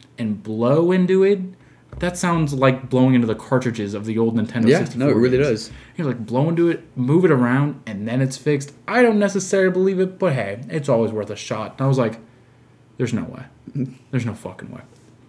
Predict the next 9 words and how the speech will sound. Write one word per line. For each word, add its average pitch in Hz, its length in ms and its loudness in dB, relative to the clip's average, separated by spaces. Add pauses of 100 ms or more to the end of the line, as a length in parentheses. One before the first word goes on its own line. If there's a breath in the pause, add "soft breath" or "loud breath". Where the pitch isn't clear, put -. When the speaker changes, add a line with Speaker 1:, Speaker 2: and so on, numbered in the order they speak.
(320)
Speaker 1:
I 156 100 2
give 165 180 4
the 156 60 2
most 135 220 4
half-assed, 123 680 -4 (1080 loud breath)
just - 160 -12
a 156 40 0
little 139 140 4
blow 117 500 0